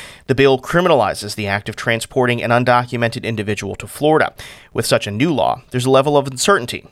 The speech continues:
which brings fear. That uncertainty comes from a language barrier, too. Pons says she has a difficult time translating the legal definition of knowingly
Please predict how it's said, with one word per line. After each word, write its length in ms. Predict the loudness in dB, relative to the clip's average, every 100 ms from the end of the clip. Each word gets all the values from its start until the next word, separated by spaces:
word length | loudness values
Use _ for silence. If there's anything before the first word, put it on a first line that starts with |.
| _ -14
which 200 | -14 -12
brings 260 | -14 -12
fear. 400 | -10 -4 -2 -4 -8 _ _ 0
That 200 | 0 2
uncertainty 560 | 0 0 0 -2 -2 -4
comes 260 | -2 -2 -2
from 300 | 0 0 -2
a 60 |
language 520 | -4 -2 -2 -6 -8 -8
barrier, 460 | -8 -6 -8 -10 -10
too. 400 | -8 -8 -10 -14 -20 -20 -20
Pons 420 | -2 2 2 0 0
says 320 | 2 2 0
she 180 | -6 -4
has 160 | -4
a 60 | -4
difficult 440 | -4 -6 -2 -4
time 240 | 0 0 -2
translating 540 | -2 -4 0 0 0
the 100 | -2
legal 320 | -2 0 0
definition 640 | 0 0 0 -4 -2 -4 -4
of 160 | -4 -4
knowingly 800 | -4 -2 2 4 2 -2 -12 -14